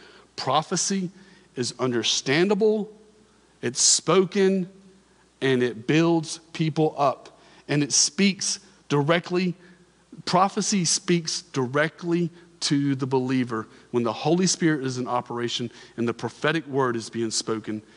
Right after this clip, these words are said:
people's hearts are touched. Or as my wife, Irene, would say,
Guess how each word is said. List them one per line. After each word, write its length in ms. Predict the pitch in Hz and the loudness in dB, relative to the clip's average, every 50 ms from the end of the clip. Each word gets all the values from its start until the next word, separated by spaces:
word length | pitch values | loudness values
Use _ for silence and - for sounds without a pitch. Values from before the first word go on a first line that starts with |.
| - - - - _ _ _ _ | -20 -20 -20 -20 _ _ _ _
people's 480 | - - 156 151 139 - 151 147 143 - | -6 -2 -2 -2 0 0 -2 -2 -2 -4
hearts 580 | - - - - 143 127 123 127 113 - - - - | -8 -10 -6 0 2 2 2 0 -2 -8 -12 -12 -12
are 120 | 95 - _ | -16 -16 _
touched. 580 | - - - - - - - - - - - - _ _ _ _ _ _ _ _ _ _ _ - - | -10 -8 -6 -6 -6 -2 -2 -2 -2 -4 -8 -18 _ _ _ _ _ _ _ _ _ _ _ -20 -8
Or 160 | - 123 143 147 | -2 0 2 2
as 100 | 135 147 | 2 4
my 120 | 160 160 | 4 4
wife, 480 | 156 156 160 180 170 151 127 113 - - | 4 2 2 2 2 2 0 -2 -6 -2
Irene, 380 | - 151 147 151 160 165 147 139 | 0 0 2 4 2 2 2 0
would 100 | 139 127 | -2 -2
say, 420 | - - - 147 127 113 104 98 | 0 0 2 2 2 0 -2 -8